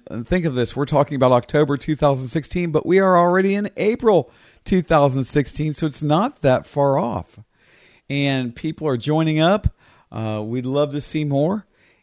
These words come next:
And so you can go to blessing israeli believers dot com, and you'll see all about our tour to Israel. It's gonna be very special. Oh, oh, it's gonna be a very special tour, and you're,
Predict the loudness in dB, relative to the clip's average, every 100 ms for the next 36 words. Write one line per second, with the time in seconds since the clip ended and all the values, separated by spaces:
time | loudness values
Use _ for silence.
0 | -10 -8 -8 -4 -2 -2 -4 -6 -4 -2
1 | 0 0 -2 _ _ _ 4 4 4 -2
2 | -4 -4 -2 0 0 0 -2 -2 -2 -2
3 | -4 -2 -2 -2 -6 -6 -6 -8 -14 _
4 | _ _ _ -6 -4 -2 -4 -6 -4 -4
5 | -2 0 0 2 0 0 -2 -4 -6 -6
6 | -2 -2 -2 -4 -4 -4 -4 -6 -4 -4
7 | -4 -4 0 0 0 -4 -6 -6 -6 -12
8 | -14 -10 -4 -2 -2 -4 _ _ _ _
9 | -10 -6 -2 -4 -6 -14 -14 -12 -14 -14
10 | -16 _ -20 -20 -20 -20 -20 -18 -18 -18
11 | -16 -16